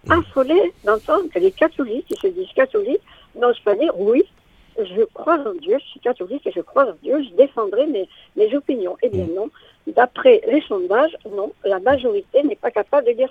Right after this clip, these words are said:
Speaker 2: cela. C'est
Speaker 1: Oui.
Speaker 2: triste.
Speaker 1: C'est, c'est tout à fait triste. Et en fait, il y a un, un problème qui est, qui est assez, euh, similaire, et je dirais pre-, presque plus grave. Quand on interroge, euh, les,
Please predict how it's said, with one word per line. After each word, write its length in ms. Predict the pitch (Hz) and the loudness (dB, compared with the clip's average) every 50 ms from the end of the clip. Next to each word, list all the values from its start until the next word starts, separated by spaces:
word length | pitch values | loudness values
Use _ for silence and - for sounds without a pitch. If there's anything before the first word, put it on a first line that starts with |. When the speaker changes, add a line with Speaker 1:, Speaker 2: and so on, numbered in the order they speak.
| - - | -4 -6
Speaker 2:
cela. 200 | 202 160 - - _ _ - - - - - - - - - - - - - | -8 -8 -8 -12 _ _ -20 -20 -20 -20 -20 -20 -20 -20 -20 -20 -20 -10 -2
C'est 80 | - | 2
Speaker 1:
Oui. 100 | 110 117 | 2 4
Speaker 2:
triste. 160 | 135 - 247 - - _ _ _ - - | 4 2 0 -4 -8 _ _ _ -20 -16
Speaker 1:
C'est, 200 | - - - - - - | -8 -6 -6 -6 -4 -4
c'est 160 | - 110 101 - - - - | -2 -2 -2 -2 -6 -12 -16
tout 160 | - - - | -14 -6 -4
à 60 | 104 92 | -2 0
fait 140 | - 101 | 0 0
triste. 280 | - - 135 147 - - - - - - - - - - | 0 0 0 0 0 -4 -10 -20 -20 -20 -20 -20 -4 0
Et 160 | 117 107 107 | 2 4 4
en 160 | 104 98 98 | 4 2 0
fait, 300 | 90 - - - - - | -2 -2 -4 -4 -4 -4
il 60 | 104 | -2
y 40 | 101 | 0
a 80 | 95 95 | 2 2
un, 220 | 95 90 92 90 | 2 0 -2 -2
un 120 | 65 90 | -4 -6
problème 380 | 92 - - 98 104 113 110 101 | -6 -4 -2 0 2 2 0 0
qui 180 | - - 87 80 | -2 -2 -2 -2
est, 220 | 80 78 69 - | -2 -2 -4 -8
qui 340 | - - - 82 87 85 78 | -12 -10 -6 -4 -4 -2 -2
est 60 | 78 | -2
assez, 380 | 80 76 - 87 95 98 90 82 | -4 -4 -4 -4 -4 -2 -2 -4
euh, 180 | 80 78 73 80 - _ _ _ _ _ - - - - | -4 -6 -8 -10 -12 _ _ _ _ _ -20 -18 -16 -12
similaire, 580 | - - - 101 95 92 92 104 120 131 113 90 | -12 -8 -6 -4 -2 0 2 2 2 2 2 2
et 80 | 85 | 0
je 280 | 87 87 82 80 - - | -2 -4 -6 -6 -6 -6
dirais 120 | 82 82 | -6 -6
pre-, 240 | 78 - - - 85 | -6 -8 -10 -10 -12
presque 320 | - - 95 92 - - | -8 -6 -6 -6 -6 -8
plus 180 | 80 - - - | -12 -14 -10 -4
grave. 320 | 92 95 101 104 90 78 - - - - - - - - - - _ - | 0 2 2 2 2 -2 -6 -12 -16 -20 -20 -20 -20 -20 -20 -18 _ -6
Quand 200 | - 98 - 107 | -6 -4 -2 0
on 280 | 104 107 107 107 107 113 | 0 2 2 2 2 2
interroge, 580 | 113 - - 104 95 104 120 127 113 87 85 | 2 4 4 4 4 6 4 4 4 2 0
euh, 360 | 82 78 80 80 78 80 82 | 0 0 0 -2 -2 -2 -2
les, 560 | 80 78 76 76 73 69 67 69 67 62 60 | -2 -2 -4 -4 -4 -6 -8 -8 -10 -10 -10